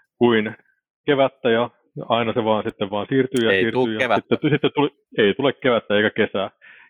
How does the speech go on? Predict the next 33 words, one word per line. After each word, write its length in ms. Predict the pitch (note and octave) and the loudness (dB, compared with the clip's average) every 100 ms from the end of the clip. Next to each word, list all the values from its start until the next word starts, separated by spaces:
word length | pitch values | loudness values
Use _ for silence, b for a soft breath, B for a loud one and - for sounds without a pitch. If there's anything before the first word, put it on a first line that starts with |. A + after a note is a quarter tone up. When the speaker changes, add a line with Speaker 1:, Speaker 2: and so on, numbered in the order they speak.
| - | -2
Speaker 1:
Ja 60 | |
ne, 140 | G2+ A#2 | -2 0
tota, 460 | G#2 G2 G#2 F#2+ G#2+ | -4 -2 -4 -4 -4
i-, 280 | D3 E3+ E3 | -2 0 0
ilmen-, 320 | F3+ C3+ C#3 - | 0 0 -2 0
ilmeni, 360 | E3 D3 A#2 | 2 2 2
että, 320 | A2 - A2+ - _ _ _ _ _ _ _ _ _ _ _ | 0 0 -4 -4 _ _ _ _ _ _ _ _ _ _ _
niin 220 | A2 A2+ | -2 0
no, 160 | A2 A#2 - | 0 -2 -2
siis 120 | A2 | -2
tiedotteessahan 600 | C3 A2+ - G#2 G#2 G2+ | 0 0 0 -2 -2 -2
luki, 200 | G2 A#2 | -4 -2
että 320 | G2 - G2+ | -2 -2 -2
a-, 240 | G2+ D3+ C3+ | -2 -6 -6
autot 380 | A#2+ G#2 - G3+ | -2 -2 -2 -4
eivät 220 | A2 G2 - | -2 -4 -2
sovellu 360 | G#2+ G2 G2+ - | 0 0 -4 -8
Suomen 400 | - G2+ G2+ G2+ _ _ _ | 0 0 0 -10 _ _ _
olosuhteisiin 640 | A#2+ A2+ G2+ G#2 - G#2 G2 | 0 0 0 -4 -4 -6 -2
tai 120 | G2 | -2
talveen, 280 | - G2+ G2 | 0 0 -2
mutta 180 | F#2+ - | -6 -4
se 20 | |
vaan 160 | G2+ G2 - - | -2 -4 -6 -4
tarkoittaa 440 | G2 G#2 - A2+ | -2 -4 -4 -4
sitä, 300 | B2 - A2+ - | -4 -10 -10 -8
että 320 | G#2 - G#2+ - _ _ - | -12 -8 -10 -10 _ _ -4
niitä 200 | G#2+ G#2 | -2 0
on 60 | |
myyty 240 | A2 A#2 A2 | 0 -2 -2
ihan 160 | A2 - | -4 -2
tarpeeksi 360 | A2 - G2 C#3+ | -2 -2 -6 -2
muualla, 420 | C#3+ B2 A2 | 2 2 0